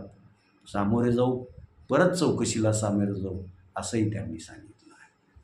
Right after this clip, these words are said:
त्यांचे पिता आणि शिवसेना उद्धव बाळासाहेब ठाकरे पक्षाचे पक्षप्रमुख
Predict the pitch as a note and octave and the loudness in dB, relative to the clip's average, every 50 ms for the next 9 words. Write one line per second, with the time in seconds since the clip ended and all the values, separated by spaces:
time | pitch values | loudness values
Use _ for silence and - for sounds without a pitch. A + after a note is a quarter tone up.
0 | - - G2+ G2 F#2+ F#2 - A2 G#2+ G2+ G2+ - - - - - - A#2+ - - | -6 -4 -2 -2 -2 -2 0 0 0 0 -2 -4 -8 -14 -18 -6 -4 -4 0 2
1 | B2 A#2+ A2 G#2+ - G2 G2+ G2+ G2+ F2+ - - - - - - - - _ - | 2 4 4 2 0 -2 -2 -2 -4 -4 -10 -14 -18 -20 -20 -20 -20 -20 _ -12
2 | - - A2+ G#2 G2+ - - C3+ C3 C#3 B2+ A2 G2 G2 A2+ G#2+ G2+ G#2+ G#2 G2 | -8 -4 -2 -2 -2 0 0 2 2 2 2 2 0 0 2 2 4 4 4 2
3 | F#2+ - - G2+ F#2+ - - - G2 F#2 A2 A#2+ A#2+ A#2+ A2+ A2 - - A2+ G#2+ | 0 -2 -6 -6 -6 -6 -8 -8 -8 -6 -4 -6 -4 -4 -4 -4 -2 -4 -2 -2
4 | G#2+ G#2+ G2+ G2 G2 G2+ - - - - - _ _ _ _ _ _ _ _ _ | -2 -2 -2 -4 -4 -6 -12 -16 -20 -20 -20 _ _ _ _ _ _ _ _ _
5 | _ _ A#2 - - - C3 - A2+ A2 G2 G2 F2 F#2+ F#2+ | _ _ -6 -4 -2 -2 0 0 0 0 -2 -2 -2 -4 -8